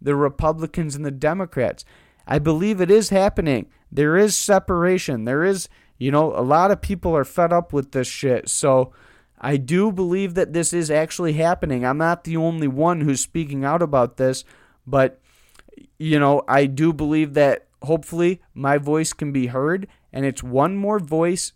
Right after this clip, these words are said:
to try to get us to come together against the people who are actually affecting us. I do have a lot of passion and intensity towards, you know, these issues because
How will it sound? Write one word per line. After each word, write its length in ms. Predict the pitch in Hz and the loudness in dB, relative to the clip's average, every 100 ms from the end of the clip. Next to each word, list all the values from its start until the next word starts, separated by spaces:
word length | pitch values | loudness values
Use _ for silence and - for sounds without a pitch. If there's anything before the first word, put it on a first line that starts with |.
| - | -12
to 120 | 139 | -12
try 340 | - 156 151 | -2 2 2
to 100 | 165 | 2
get 200 | 151 165 | -2 0
us 140 | 180 - | 0 -2
to 80 | 139 | -8
come 300 | - 165 202 | -6 -4 -4
together 500 | 190 165 170 180 170 _ _ | -2 0 0 -2 -4 _ _
against 500 | 151 147 160 170 - | -2 0 -2 -2 -4
the 100 | 156 | -6
people 520 | - - 185 208 196 170 | -4 -4 -4 -2 -2 0
who 160 | 160 | -2
are 180 | 147 - _ _ | -2 -4 _ _
actually 640 | 175 202 - 175 143 147 147 | 0 0 -2 -6 -2 0 0
affecting 640 | 143 175 175 - 139 117 | 0 -4 -4 -4 -4 -4
us. 220 | - - - - _ _ _ - | -10 -14 -20 -20 _ _ _ 0
I 100 | 151 | 2
do 220 | 160 175 | 2 4
have 220 | 185 170 | 4 4
a 60 | 165 | 4
lot 240 | 165 165 | 4 4
of 280 | 170 139 - | 2 -4 -6
passion 640 | 139 147 160 - 170 160 - | -2 0 -2 -2 -4 -4 -6
and 360 | 139 135 135 127 | -2 0 -2 -4
intensity 800 | 143 143 - 156 160 160 170 170 | -6 -6 -4 -4 -4 -6 -4 -4
towards, 720 | - - 143 160 160 151 - _ _ _ _ | -6 -4 2 2 2 -2 -10 _ _ _ _
you 140 | 139 | -4
know, 180 | 139 143 | 0 0
these 340 | 156 147 139 - | 0 -2 -2 -4
issues 580 | 151 175 - 143 139 139 _ - | -4 -4 -2 -2 -2 -6 _ -10
because 420 | 139 131 143 131 | -8 -2 -2 -2